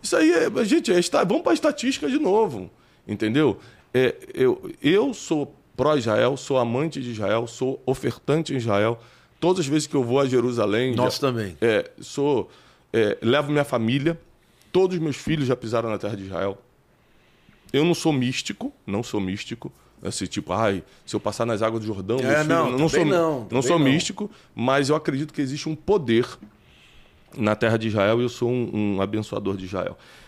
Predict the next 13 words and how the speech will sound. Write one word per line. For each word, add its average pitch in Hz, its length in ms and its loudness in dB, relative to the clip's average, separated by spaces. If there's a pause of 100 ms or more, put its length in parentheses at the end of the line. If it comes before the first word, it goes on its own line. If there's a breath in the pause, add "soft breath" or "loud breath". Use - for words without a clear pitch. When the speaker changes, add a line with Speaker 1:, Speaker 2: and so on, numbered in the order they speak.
(160 loud breath)
Speaker 1:
É, 120 280 2 (1900 soft breath)
tecnicamente 220 720 0
falando 120 400 2
aqui, 90 360 -8 (640 soft breath)
se - 340 -6
o, 113 380 -6 (200)
o, - 60 -12
ser 190 240 0
pré-, - 300 -2
pré-milenista, 165 960 -2
amilenista 135 920 -4 (160)
e 107 340 -12
tudo 131 260 -6